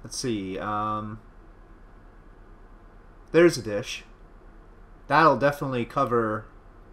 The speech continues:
Jupiter. It's not R P zero, though. Wait a minute. Well, uh, th-, this one was R P zero. This one says non R P zero.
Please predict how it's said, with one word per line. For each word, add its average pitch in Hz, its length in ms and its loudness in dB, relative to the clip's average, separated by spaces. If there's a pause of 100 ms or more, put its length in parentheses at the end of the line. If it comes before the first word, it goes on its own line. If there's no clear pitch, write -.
(380)
Jupiter. 123 500 -2 (1600)
It's - 120 -16
not 139 160 2
R 131 140 6
P 127 160 -4
zero, 123 320 -2
though. 82 240 -6 (180)
Wait 143 120 -2
a - 20 -2
minute. 113 200 -6 (260)
Well, 151 220 2
uh, 147 160 0
th-, 165 180 2
this 190 220 2
one 170 180 2
was 139 200 2
R 101 160 0
P 107 180 -8
zero. 80 380 -10 (1040)
This 151 160 -6
one 156 180 2
says 127 300 0
non 120 240 2
R 95 160 0
P 98 160 -10
zero. 80 400 -14